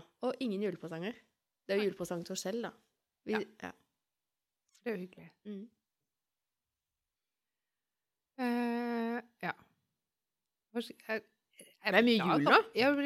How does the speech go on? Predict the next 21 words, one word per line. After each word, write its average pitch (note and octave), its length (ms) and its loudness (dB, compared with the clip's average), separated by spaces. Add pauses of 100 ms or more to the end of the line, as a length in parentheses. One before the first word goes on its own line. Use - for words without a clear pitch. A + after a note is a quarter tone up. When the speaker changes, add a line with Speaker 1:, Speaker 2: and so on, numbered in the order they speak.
Speaker 2:
det, F#3+ 120 -2
men G#3 120 0
det G3 100 -2
er C4 80 -2
jo F4+ 100 -4
snart F3 300 -12
jul, A#2+ 260 -16
og E3+ 60 -12
det C4+ 100 -2
er E4 80 0
Speaker 1:
Ja. A3+ 60 0
Speaker 2:
jo F#3+ 80 0
veldig F3+ 260 -4
koselig. - 380 -12
Speaker 1:
Ja. A#3+ 140 -2 (240)
Har B3 160 6
du, C#4+ 80 6
altså, C4+ 380 4
sånn, A#3+ 280 2
eh, G#3+ 340 0 (1800)
mine E3+ 640 -2